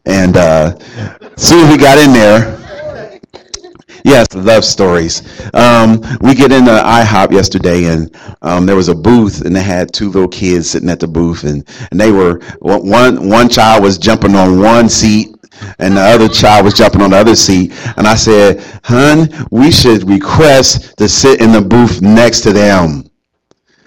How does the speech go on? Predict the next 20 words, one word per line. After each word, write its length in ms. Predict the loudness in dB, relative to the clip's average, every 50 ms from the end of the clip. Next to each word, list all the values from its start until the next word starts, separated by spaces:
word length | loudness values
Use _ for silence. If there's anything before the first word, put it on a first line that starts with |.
| _ _ _ _
And 120 | -4 -4
she 180 | -2 0 0 2
was 180 | 2 0 0
like, 280 | -2 -4 -4 -6 -4 -2 -4 -4 -4 -6 -12 -18 _ _ _ _ _ _ _ _ _ -8
"I 80 | -4
don't 220 | -2 0 -2 0 0
think 240 | 0 -2 -2 -2
so." 400 | -2 0 0 2 2 2 0 -2 -4 -6 -14 -18 -18 -20 -20 _ _ -4 -4 -4 -4 -6 -14 -20 -20 -20
<laughs> 1040 | -20 -20 -20 _ _ -20 _ -20 -20 _ _ _ -20 -20 -20 _ -20 -20 -20 -10 -8
I 80 | -6
said, 240 | -2 -2 -2 0 0
"You 80 | 0 0
sure 340 | 0 2 0 2 2 2 2
about 280 | 4 4 2 2 0
that?" 260 | 0 -2 -4 -4 -8 -14 _ _ _ _ _ _ _ _ _ _ _ _ _ _ _ -20 -20 -20 _ _ _ _ _ _ _ _ _ _ _ _ _ _ _ _ _ _ -8 -8 -6 -2
We 120 | 0 2
must 840 | 2 4 4 4 4 4 4 4 2 2 0 -2 -4 -6 -8 -8 -8
train 640 | -4 -2 -2 -2 -2 -4 -4 -2 0 0 0 0 -2 -2
our 140 | -2 -2
children. 760 | -2 -4 -6 -4 -2 -2 -2 -2 -4 -6 -8 -8 -12 -16 -20